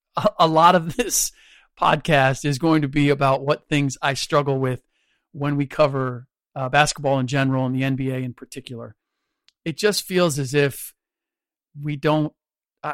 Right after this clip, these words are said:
the intelligence level in how we cover it and what we,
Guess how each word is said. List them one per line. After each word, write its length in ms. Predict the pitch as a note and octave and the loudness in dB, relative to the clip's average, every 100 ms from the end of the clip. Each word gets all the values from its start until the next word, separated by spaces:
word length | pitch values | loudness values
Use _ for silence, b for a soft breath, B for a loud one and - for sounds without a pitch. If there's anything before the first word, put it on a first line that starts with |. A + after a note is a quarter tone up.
| - - | -12 -16
the 400 | D3 C3 D3+ C#3 | -12 -6 -2 -2
intelligence 1040 | C3 - F#3 G3+ D#3 C#3 C3+ - - - - | -4 -6 0 2 2 -2 -4 -8 -14 -16 -6
level 540 | C#3 C3+ A#2+ A#2 G#2+ - | 0 0 0 -10 -14 -6
in 100 | C#3+ | -6
how 240 | A#2+ C#3+ | -4 -2
we 140 | D3+ C3+ | 0 -2
cover 420 | - C#3 C3 A#2+ | -2 -2 -2 -8
it 120 | G#2+ - | -10 -8
and 280 | C3+ B2 B2 | -6 -6 0
what 240 | C#3+ - | 0 0
we, 400 | C#3+ C#3 B2+ | -4 -4 -4